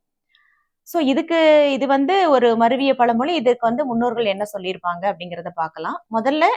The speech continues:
இதுக்கு மேலோட்டமான பொருள் என்னன்னு பார்ப்போம். இப்போ உப்பு இல்லா பண்டம், அதாவது உப்பு இல்லைன்னா ஒரு பண்டத்துல, அதாவது நம்மளுடைய உணவோ இல்ல ஒரு நொறுக்கு தீனியோ, இப்ப நம்ம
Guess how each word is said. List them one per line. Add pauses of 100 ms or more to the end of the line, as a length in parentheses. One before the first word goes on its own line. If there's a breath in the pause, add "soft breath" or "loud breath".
(140)
இதுக்கு
மேலோட்டமான (160)
பொருள்
என்னன்னு
பார்ப்போம். (960)
இப்போ (140)
உப்பு
இல்லா
பண்டம்,
அதாவது
உப்பு
இல்லைன்னா (840)
ஒரு
பண்டத்துல,
அதாவது
நம்மளுடைய
உணவோ (680)
இல்ல
ஒரு
நொறுக்கு
தீனியோ,
இப்ப
நம்ம